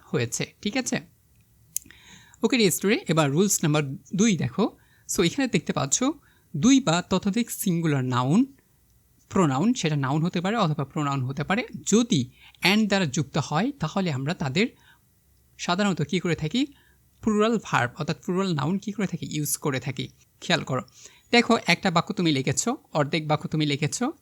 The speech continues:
প্লাস তুমি and যুক্ত করেছো, আবার বাকি অংশটুকু লিখেছো। So, এই যে একটা বাক্য তুমি লিখেছো আর একটা বাক্য লিখছো, পাশাপাশি তোমার দুটি বাক্য আছে, যদি সেম অর্থাৎ সিঙ্গুলার নাউন বা প্রোনাউন হয়, তাহলে তুমি যদি and দ্বারা ওই বাক্যটা যুক্ত করো,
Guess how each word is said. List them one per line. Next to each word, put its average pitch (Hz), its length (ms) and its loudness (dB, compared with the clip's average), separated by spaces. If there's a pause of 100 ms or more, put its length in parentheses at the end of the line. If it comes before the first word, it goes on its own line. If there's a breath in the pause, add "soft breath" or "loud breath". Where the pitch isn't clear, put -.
(100)
প্লাস 143 320 2
তুমি 151 180 -2 (140)
and 143 120 2
যুক্ত 135 280 -6
করেছো, 120 500 -4
আবার 196 280 0 (360 loud breath)
বাকি 160 260 0
অংশটুকু 156 500 -4
লিখেছো। 165 420 -4 (120)
So, 170 200 0 (500 loud breath)
এই 285 120 4
যে 220 120 2
একটা 180 300 0
বাক্য 180 220 -2
তুমি 202 220 2
লিখেছো 139 560 -4 (260 soft breath)
আর 160 180 0
একটা 160 180 -2
বাক্য 135 300 -4
লিখছো, 202 520 -2 (220)
পাশাপাশি 226 440 0
তোমার 175 220 -2
দুটি 151 240 -2
বাক্য 139 260 -2
আছে, 139 420 -2 (440 soft breath)
যদি 220 360 2 (240 soft breath)
সেম 247 420 2
অর্থাৎ 160 260 -2
সিঙ্গুলার 240 460 2
নাউন 151 200 0
বা 160 100 0
প্রোনাউন 208 420 0
হয়, 143 400 0
তাহলে 165 240 0
তুমি 170 180 -2
যদি 170 200 -4 (200)
and 175 120 0
দ্বারা 190 200 -4
ওই 170 120 0
বাক্যটা 151 340 -4
যুক্ত 151 320 -4
করো, 147 380 -2